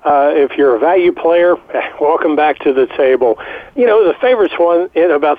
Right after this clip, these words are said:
six years in a row, I believe, and long shots, three of the six have, have been, uh, dangling around there. You know what? We,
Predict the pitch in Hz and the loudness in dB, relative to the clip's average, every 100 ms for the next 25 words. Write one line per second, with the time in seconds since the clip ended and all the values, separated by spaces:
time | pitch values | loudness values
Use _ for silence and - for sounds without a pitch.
0 | - 269 - 202 190 - 147 135 147 139 | -4 -6 -4 0 0 2 2 2 2 2
1 | 127 123 123 139 151 135 135 127 - - | 0 0 0 0 0 0 -2 -4 -12 -20
2 | - 139 170 190 180 - 175 165 143 - | -6 -2 0 2 0 0 0 -2 -6 -10
3 | - - 190 247 240 208 180 - 190 185 | -12 -6 -2 0 2 0 0 -2 -2 -2
4 | 165 160 180 147 160 165 151 147 139 135 | 0 -2 -2 -2 0 0 0 0 0 0
5 | 131 180 190 175 165 151 156 170 170 165 | -2 -2 0 2 2 2 2 0 0 0
6 | 165 160 - - - - 302 294 254 247 | 0 -2 -4 -20 -20 -8 -2 2 2 0
7 | 208 196 | -2 -10